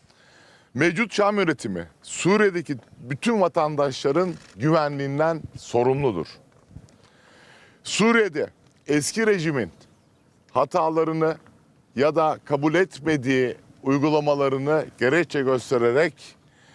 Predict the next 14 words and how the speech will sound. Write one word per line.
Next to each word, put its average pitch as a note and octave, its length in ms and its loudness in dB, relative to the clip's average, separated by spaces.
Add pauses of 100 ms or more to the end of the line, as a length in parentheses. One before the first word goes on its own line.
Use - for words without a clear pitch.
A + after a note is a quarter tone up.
(180)
özellikle D#3+ 840 0 (1120)
Alevileri D3+ 720 0 (400)
ya D3+ 160 2
da C#3 200 0 (680)
sivil F3+ 380 0
gruba D3+ 460 0 (260)
yönelik B2+ 480 -2
saldırılar D3 720 0 (240)
kabul C#3 360 0 (200)
edilemez. A2+ 760 -2 (960)
Bir G#3 100 2
ülkedeki F#3+ 520 0
güvenlik F3 520 0
gücü B2+ 320 0